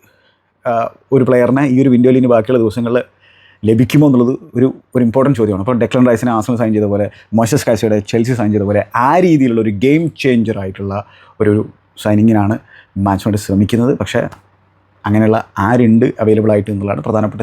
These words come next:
ചോദ്യമായിട്ട് ബാക്കി നിൽക്കുന്നത്. ആരെ സൈൻ ചെയ്യാൻ പറ്റുന്നതാണ്, അതായത് മാർക്കറ്റിൽ അവൈലബിൾ ആയിട്ട് ആരുണ്ട് എന്നുള്ളതാണ്. ബലീബയെ കൊണ്ടുവരണമെങ്കിൽ ഭീകരമായിട്ടുള്ള തുക കൊടുക്കേണ്ടി വരും. ബലീബയെ പിടിച്ചു നിർത്താനാണ് ബ്രൈറ്റൺ തീരുമാനിച്ചത്. അതിപ്പോൾ ഓൺലൈനായിട്ട് റിപ്പോർട്ട് ചെയ്തിട്ടുള്ള സംഭവമാണ്. ഇനിയിപ്പോൾ അവരടുത്ത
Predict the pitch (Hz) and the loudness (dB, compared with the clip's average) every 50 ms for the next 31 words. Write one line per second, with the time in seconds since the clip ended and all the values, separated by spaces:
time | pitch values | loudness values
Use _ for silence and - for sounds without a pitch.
0 | - 123 120 123 120 120 117 127 127 120 - 120 - 107 107 107 107 - _ _ | -4 -2 0 0 0 0 2 2 0 0 -2 -6 -10 -8 -10 -10 -10 -14 _ _
1 | _ _ _ - 101 110 113 117 131 127 - 127 143 160 156 156 147 120 104 95 | _ _ _ -6 -2 0 0 0 0 0 0 2 2 4 4 4 2 2 0 -2
2 | 82 73 - - _ _ _ - - - 113 139 - - - 101 104 117 127 - | -6 -10 -12 -16 _ _ _ -10 -4 -2 -2 -2 -2 -4 -6 -6 -4 -2 -2 -2
3 | - 147 143 143 131 123 127 123 127 127 127 - 120 123 127 135 120 104 95 92 | -2 -2 0 2 2 2 2 2 2 0 2 2 2 2 2 2 0 0 -2 -4
4 | - - - - _ _ 104 110 123 143 147 139 147 147 156 151 160 156 156 160 | -8 -14 -16 -18 _ _ -4 -2 0 0 2 2 2 2 2 2 2 2 2 2
5 | 190 330 - _ _ _ _ _ _ _ _ _ _ - 135 147 156 170 175 170 | 0 -2 -4 _ _ _ _ _ _ _ _ _ _ 0 2 4 4 4 4 2
6 | 165 165 160 156 147 143 139 113 - 117 107 107 110 120 120 113 117 110 113 110 | 2 2 2 2 2 2 0 0 -2 -2 0 0 0 0 -2 -2 -2 -2 0 0
7 | 117 117 113 113 - - - - 113 117 98 123 113 107 117 110 110 113 110 107 | 0 0 -2 -2 -6 -10 -8 -4 -2 0 0 0 0 2 2 2 2 2 2 0
8 | 110 104 - - 107 117 113 117 120 120 117 139 139 139 143 151 147 143 143 - | 0 0 -2 -2 -4 -6 -6 -4 -4 -2 0 0 0 0 0 0 0 0 0 0
9 | 143 143 135 143 131 - 147 143 135 120 110 107 87 85 87 92 98 107 123 135 | -2 0 0 0 0 0 0 2 2 2 0 -2 -2 -4 -4 -6 -4 -2 -2 -4
10 | - - - - - _ _ _ _ _ _ _ _ _ _ _ _ _ _ _ | -4 -6 -14 -20 -20 _ _ _ _ _ _ _ _ _ _ _ _ _ _ _
11 | _ _ _ _ _ - - - - - - - - - - - - - - 120 | _ _ _ _ _ -12 -10 -8 -6 -6 -8 -8 -10 -10 -8 -8 -6 -2 0 0
12 | 156 139 131 127 143 135 | 2 2 2 2 0 0